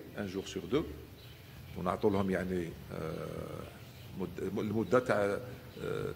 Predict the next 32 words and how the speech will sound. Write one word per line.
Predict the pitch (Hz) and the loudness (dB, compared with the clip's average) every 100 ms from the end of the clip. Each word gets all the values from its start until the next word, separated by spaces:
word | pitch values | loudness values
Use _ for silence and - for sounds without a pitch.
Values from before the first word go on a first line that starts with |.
| - | 0
ثمان | 117 | 0
ساعات | 104 107 104 135 | 2 4 4 2
حتى | - - | 0 -2
ل | |
اثناش | 117 113 - | 0 0 0
ساعة. | 101 - 92 - - - - - | -2 0 0 -2 -10 -14 -18 -10
وفي | 90 - 147 | -8 0 0
خمسين | 143 123 107 147 123 | 0 -4 -2 -2 2
بلدية | 123 117 104 107 95 - - - | 4 4 4 2 0 -2 -8 -8
أخرى | - 110 180 | 0 2 2
نزودوها | 101 107 101 120 | 0 -2 2 2
تاني | 135 117 147 | 2 2 0
ي-، | 170 - - - - - - | -2 -10 -12 -14 -12 -14 -2
يوميًا | 107 107 123 120 120 104 170 - - - - - - | 0 8 8 10 6 6 4 2 -8 -10 -12 -12 2
ما | 113 | 4
بين | 110 123 | 6 2
ست | - 104 | 4 0
سوايع | - - 131 160 | 2 4 6 6
إلى | 143 123 | 4 2
ثمان | - 107 | 2 0
ساعات. | 95 98 76 69 - - - - - | 2 2 2 -2 -8 -12 -14 -16 -8
يعني | - 123 147 | -4 -2 0
رانا | 131 139 143 131 113 104 - - - - - - - | 2 2 2 2 2 -2 -8 -12 -14 -12 -14 -14 -8
شوية | - 131 | 2 6
مزيرين، | 139 104 104 92 139 185 - - - - - - - | 6 6 4 6 4 2 -6 -14 -14 -16 -12 -4 8
لكن | 139 139 123 95 98 | 8 10 6 6 4
مع | 117 123 | 6 8
دخول | 120 113 123 101 | 8 8 6 6
حيز | 120 107 | 6 6
الخدمة | 104 - 107 104 95 | 4 2 4 4 6
هذه | 104 98 | 4 2
ال-، | 92 95 90 87 | 2 4 4 2